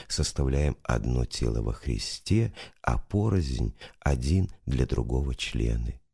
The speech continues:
Бог расположил члены каждый в составе тела, как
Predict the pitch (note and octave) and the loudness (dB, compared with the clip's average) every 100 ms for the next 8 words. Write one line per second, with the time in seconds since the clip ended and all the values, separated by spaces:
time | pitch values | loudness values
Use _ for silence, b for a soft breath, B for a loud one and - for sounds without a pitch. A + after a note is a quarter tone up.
0 | _ _ _ _ _ _ - D2+ G#2+ G2+ | _ _ _ _ _ _ -2 4 4 4
1 | - G2 - F#2 F2+ E2+ G2 F2 - D#2+ | 2 0 2 2 2 4 2 0 0 2
2 | G2 F#2 F2+ - F#2 E2+ D#2+ - E2+ - | 4 6 4 4 2 2 0 0 -2 -2
3 | - F2 E2+ - - A2+ F2 B B - | 0 2 2 0 0 2 2 B B 0
4 | F2 | 0